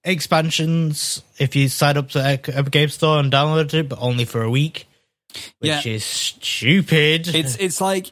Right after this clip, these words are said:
Speaker 2: it's half, um, it's half, like, a free pack of, like, a, an exotic Gjallarhorn, which is, like, the most, the mo-, the most popular rocket launcher in the game,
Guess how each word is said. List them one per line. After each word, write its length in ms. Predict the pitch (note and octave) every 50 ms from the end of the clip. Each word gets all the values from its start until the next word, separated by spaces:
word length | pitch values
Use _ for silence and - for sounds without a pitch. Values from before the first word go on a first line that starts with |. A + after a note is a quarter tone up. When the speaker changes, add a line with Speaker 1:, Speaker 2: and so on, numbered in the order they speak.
| _
Speaker 2:
it's 200 | - E3+ D#3 - -
half, 600 | - - F3+ G3 G#3+ A#3 A#3+ - - - - - _ _ _ _ -
um, 600 | E3+ F3 F3 F3 F3 E3+ E3 D#3 D3 D3+ - -
it's 200 | - D#3 C#3+ -
half, 400 | - - F3 F#3 G3+ G3+ - -
like, 220 | F#3+ F#3+ F3+ - E3+
a 60 | D3
free 420 | - - - - E3+ E3 E3 D#3+
pack 540 | - - - D#3+ D3+ D3+ D3+ - - - - _ _ -
of, 240 | C#3 C3+ B2 -
like, 260 | C3+ C3 C3 B2+ - C#3+
a, 840 | C3 B2 B2 B2 A#2+ B2 A#2+ A#2+ A#2+ B2 B2 B2+ C3+ C#3+ - - _ -
an 140 | C3 B2 B2+
exotic 460 | B2+ B2 - D3 C3+ - - C#3+ C#3
Gjallarhorn, 540 | C3+ C3 B2+ B2+ B2 A2 A#2 A2 G#2+ G#2+ G#2+
which 160 | A#2+ B2+ -
is, 120 | B2+ A#2 A#2
like, 220 | A#2 A#2 A2+ A#2 A2+
the 80 | A2
most, 440 | A2 A2+ A2+ A2 G#2+ G#2 - - - _ _ _ _ _ _ _ _ _ _ _ _ -
the 80 | B2 A#2
mo-, 280 | A2+ B2 A#2+ A#2 A#2+
the 180 | C3 D3+ C3 B2+
most 260 | B2 B2+ B2 A#2 -
popular 500 | - C3+ A#2+ - - - B2 A#2 A2+ A2
rocket 360 | G#2+ A2 A#2 A#2 - - A2+
launcher 320 | A2+ A2 G#2+ A2+ A#2 - -
in 80 | G#2+ G#2
the 60 | G#2
game, 540 | G2 G#2 G2+ G#2 G#2 G2+ G#2 G#2 G#2 G2